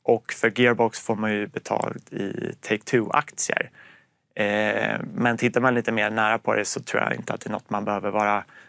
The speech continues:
orolig för kassaflödesmässigt, utan, eh,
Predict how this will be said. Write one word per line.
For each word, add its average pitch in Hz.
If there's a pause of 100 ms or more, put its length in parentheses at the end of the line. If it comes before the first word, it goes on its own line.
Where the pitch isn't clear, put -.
(180)
orolig 113
för 107
kassaflödesmässigt, 110
utan, 107 (640)
eh, -